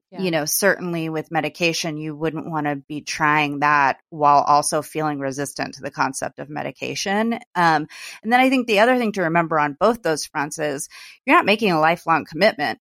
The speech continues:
Speaker 2: to any of it. You know, you're just trying to see what works and what helps you feel better. And that may change over time as you change. So, um,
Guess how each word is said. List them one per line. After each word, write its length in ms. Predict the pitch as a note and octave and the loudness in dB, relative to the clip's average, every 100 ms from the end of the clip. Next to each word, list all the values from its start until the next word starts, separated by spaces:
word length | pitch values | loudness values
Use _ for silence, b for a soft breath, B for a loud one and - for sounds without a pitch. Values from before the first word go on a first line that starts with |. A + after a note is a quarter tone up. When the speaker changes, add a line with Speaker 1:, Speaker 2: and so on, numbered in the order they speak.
| _ - | _ -8
Speaker 2:
to 160 | - | -2
any 220 | G3 A3+ | 0 0
of 100 | G2 - | -2 -6
it. 120 | - _ _ | -16 _ _
You 160 | G3 F3+ | 0 4
know, 280 | D3+ F3+ G3 | 4 2 -2
you're 120 | G#3+ | -4
just 180 | G#3 - | -4 -4
trying 460 | - G3+ F#3+ A#2 - _ - | 0 0 0 -8 -18 _ -10
to 100 | F3+ | -10
see 300 | - F3+ E3+ | -4 -4 -4
what 360 | D3+ D#3 - | 0 0 0
works 420 | D3+ D#3 E3 - D#3 | 0 0 0 -6 -10
and 120 | D3 | -2
what 200 | D#3+ D#3+ | -2 2
helps 300 | E3+ - - | 0 0 -8
you 80 | D3+ | -10
feel 280 | - E3+ | -2 -2
better. 300 | E3 D3+ D3+ | 2 0 0
And 220 | D#3+ D#3+ E3+ | -2 0 2
that 260 | F3 - | 2 2
may 240 | F3+ E3 D#3+ | -2 -4 -4
change 400 | - E3 E3 D#3+ | -4 -4 -2 -6
over 200 | D3 D3 | -8 -8
time 300 | E3 D#3 D3 | -2 -2 -2
as 140 | C#3+ | -8
you 160 | C#3+ F#3+ | -6 -6
change. 480 | - B2 F2+ - - | -6 -8 -10 -10 -12
So, 460 | - D3 C#3+ D3 B B B B - | -2 2 4 2 B B B B -2
um, 340 | E3+ D3 E3+ | 0 0 -4